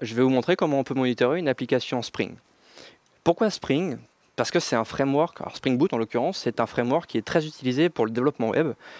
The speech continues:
Et d'ailleurs, chez Appseed, euh, on en fait beaucoup, il y a, on est quasiment tous passés par là, ou, ou quelqu'un à côté de nous est passé par là. D'ailleurs, moi-même, euh, en huit jours chez Appseed, j'ai fait du Spring. C'est pour dire. Euh,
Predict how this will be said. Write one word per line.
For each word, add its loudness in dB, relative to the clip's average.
Et 4
d'ailleurs, 6
chez 0
Appseed, 4
euh, -2
on -2
en 2
fait 0
beaucoup, 0
il 2
y 4
a, -8
on -2
est -2
quasiment 2
tous -6
passés 0
par 4
là, 2
ou, -2
ou -4
quelqu'un 2
à 0
côté -4
de 2
nous 2
est 0
passé -4
par -2
là. -6
D'ailleurs, 6
moi-même, 4
euh, 2
en 2
huit 4
jours 0
chez 0
Appseed, 0
j'ai -2
fait 2
du 0
Spring. -12
C'est -20
pour 0
dire. -12
Euh, 4